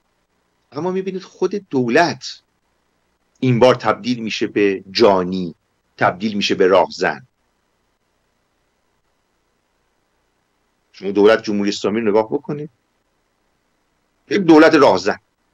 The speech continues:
نمیاد از جیب ما برداره، هرچند اون کارم می‌کنه، اما از پول نفت مردم برمی‌داره، از دارایی‌های مردم برمی‌داره. کسی هم اعتراض کنه، جانش رو از دست می‌ده.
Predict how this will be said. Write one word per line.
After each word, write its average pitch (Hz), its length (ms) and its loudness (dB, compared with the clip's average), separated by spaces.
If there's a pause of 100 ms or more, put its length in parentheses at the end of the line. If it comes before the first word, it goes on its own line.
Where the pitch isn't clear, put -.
(1700)
نمیاد 202 340 4
از 143 140 0
جیب 131 240 -10
ما 110 200 -8
برداره، 87 480 -10 (200)
هرچند 139 220 -4
اون 190 80 -8
کارم 233 240 -4
می‌کنه، 135 420 -10 (1400)
اما 185 160 -2
از 175 120 -6
پول 214 180 -2
نفت 190 260 -2
مردم 131 300 -2
برمی‌داره، - 600 -18 (1500)
از 131 160 -4
دارایی‌های 143 560 4
مردم 117 400 -2
برمی‌داره. - 500 -16 (1300)
کسی 175 260 2
هم 180 100 0
اعتراض 156 460 0
کنه، 160 360 -16 (180)
جانش 139 320 0
رو 87 60 -4
از 78 160 -10
دست - 280 -14
می‌ده. - 200 -20